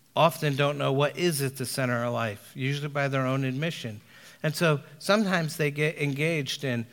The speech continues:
uh, certain self-destructive behavioral patterns,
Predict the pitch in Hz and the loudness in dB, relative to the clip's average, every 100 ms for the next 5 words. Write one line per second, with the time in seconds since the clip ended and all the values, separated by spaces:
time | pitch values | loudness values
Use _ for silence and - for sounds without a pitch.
0 | - - - 127 123 - 180 175 139 127 | -16 -20 -2 0 0 -2 -2 -2 -4 -4
1 | - 156 156 - - 143 135 - 156 151 | 0 0 0 -8 -12 -8 -6 -2 -2 0
2 | - 139 127 - 131 147 151 143 135 117 | 0 -2 -2 -6 -4 0 0 0 -2 -2
3 | - 117 107 107 110 - | -6 -8 -8 -12 -16 -20